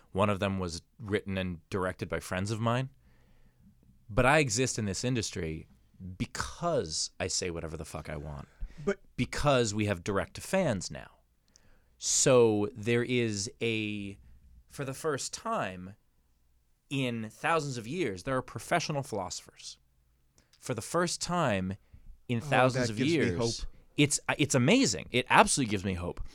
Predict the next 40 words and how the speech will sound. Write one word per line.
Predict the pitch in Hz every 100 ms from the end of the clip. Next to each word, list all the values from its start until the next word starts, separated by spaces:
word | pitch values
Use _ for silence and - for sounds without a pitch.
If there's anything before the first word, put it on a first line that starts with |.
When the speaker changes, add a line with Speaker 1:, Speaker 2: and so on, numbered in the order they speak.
| - - -
Speaker 1:
because | 147 143 156 131 120 113 - - _ _ _ _ _ _ _ _ _ -
you | 123 208
can | - 202 160
say | - - 196 208 120 107
whatever | 98 123 _ - 202 175 185
it | 160
is | 151 131
you | 131
want | 113 147 139 101 - _ _
as | 117 117
long | 117 143 151
as | 151 127
you | 131
are, | 120 113 104 101 98 _ _ _ _ _ _ -
as | 131 147
long | 160
as | 147
you | 143
understand | 117 - 160 170 139 120 113 101
that, | 107 120 113 - - _ - - -
and | 123
this | 180
is | 151
the | 123
part | 123 104
where | 101
I |
agree | 98 156 185
with | -
you, | 107 95 87 - _ - _ _ _ _
the | 120 196
entertainment | 214 165 202 185
industry | 127 104 123
doesn't | 110 120 120
have | 120
a | 107
responsibility | - 113 107 107 104 92
to | 85
back | 95 85
you. | -